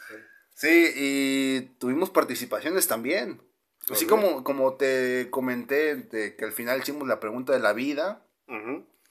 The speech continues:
Speaker 2: tuvimos estas participaciones y me gustaría contártelas, güey, para retroalimentar el episodio dos, que en realidad era el uno, pero bueno, no era el uno porque el uno no sabemos dónde está.
Speaker 1: Ajá.
Speaker 2: Pero quería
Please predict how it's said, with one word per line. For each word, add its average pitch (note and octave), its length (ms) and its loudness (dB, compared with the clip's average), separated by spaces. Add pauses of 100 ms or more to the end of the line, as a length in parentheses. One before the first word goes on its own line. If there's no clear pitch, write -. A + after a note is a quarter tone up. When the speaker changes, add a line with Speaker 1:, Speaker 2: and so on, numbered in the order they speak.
(560)
Speaker 2:
tuvimos C3+ 420 -2
estas D#3+ 240 2
participaciones C3+ 760 2
y B2+ 40 -10
me A#2+ 100 -4
gustaría A#2 460 -2
contártelas, D3 840 2
güey, D3 180 -8 (100)
para A2+ 500 2 (260)
retroalimentar A#2+ 920 0
el C#3+ 80 2
episodio B2 520 -4
dos, C3 380 0
que B2 100 -8
en A2+ 80 -6
realidad A2 300 -2
era B2 140 -2
el B2+ 80 -2
uno, C#3+ 340 -10 (300)
pero A2+ 180 0
bueno, A2+ 200 -4
no A#2+ 140 -4
era B2+ 100 -2
el B2+ 100 -2
uno C#3+ 300 -6
porque G2+ 480 -8
el G2 120 -12
uno B2 180 -8
no A#2 100 -10
sabemos A2+ 300 -6
dónde A#2 160 -10
está. D#3 300 -2 (240)
Speaker 1:
Ajá. C3+ 440 -8 (220)
Speaker 2:
Pero G3+ 580 6
quería D3+ 760 8